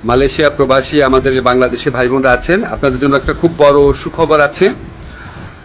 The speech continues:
আপনারা হয়তো ইতিমধ্যে খবরটা পেয়েছেন, তবুও আবার কনফার্ম করছি যে মালয়েশিয়াতে যারা বাংলাদেশের আমাদের শ্রমিক ভাই বোনরা আছেন, তাদের জন্য মালয়েশিয়া সরকার মাল্টিপল এন্ট্রি ভিসা দিবে, এই ঘোষণা দিয়েছে।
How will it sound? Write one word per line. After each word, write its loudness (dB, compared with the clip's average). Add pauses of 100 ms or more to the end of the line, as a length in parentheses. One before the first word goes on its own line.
(100)
আপনারা 0
হয়তো -2
ইতিমধ্যে -2
খবরটা 0
পেয়েছেন, 0
তবুও 2
আবার 4
কনফার্ম 0
করছি -2 (500)
যে 0
মালয়েশিয়াতে 0
যারা 2
বাংলাদেশের 0 (260)
আমাদের -4
শ্রমিক 0
ভাই -2
বোনরা 0
আছেন, -2 (540)
তাদের 0
জন্য 0
মালয়েশিয়া 0
সরকার -2
মাল্টিপল 0 (100)
এন্ট্রি -4
ভিসা -4
দিবে, -4
এই -2
ঘোষণা 0
দিয়েছে। -4